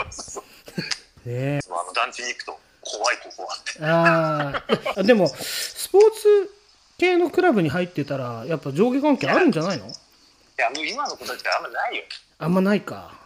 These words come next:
Speaker 1: ああ。
Speaker 2: リベラル、リベラルだね。
Speaker 1: そうそう。すごいフラットみんな。
Speaker 2: へえ。
Speaker 1: 一緒。
Speaker 2: でも、それはそれですごい俺、羨ましい、いい世界になったと思うよね。
Speaker 1: まあ、そうそうそうそう。
Speaker 2: 多分みんながみんな嫌で、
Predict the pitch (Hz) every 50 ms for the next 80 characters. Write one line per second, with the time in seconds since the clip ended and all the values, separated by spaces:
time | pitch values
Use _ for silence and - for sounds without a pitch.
0 | - _ - - 117 107 101 92 - - 160 196 180 180 160 151 135 127 120 104
1 | 98 - - - 175 185 190 185 180 160 151 143 151 135 127 123 123 143 147 143
2 | 131 127 127 120 113 104 - - 120 110 - 123 - 147 139 - _ _ - -
3 | - - - - 175 175 175 254 285 - - 160 147 151 147 - - 117 107 107
4 | 104 107 107 101 98 - - _ _ _ _ _ - 147 151 151 151 151 151 156
5 | 151 151 156 156 156 151 147 143 - - _ _ _ _ _ _ _ - - -
6 | - _ _ _ - 202 302 403 415 381 285 240 185 - - 247 277 311 311 -
7 | 320 311 277 269 285 - - 208 208 294 311 262 208 190 180 202 196 196 208 277
8 | 277 277 277 277 - - 349 427 440 - 330 247 226 185 151 156 160 165 170 -
9 | 143 143 143 135 143 147 143 131 123 123 120 117 120 _ _ - 226 226 - -
10 | 240 220 - - - - - - 254 - 349 277 269 214 190 233 302 349 349 359
11 | 349 285 240 214 196 185 196 208 214 226 220 190 175 214 285 320 254 226 202 202
12 | 185 147 123 98 87 -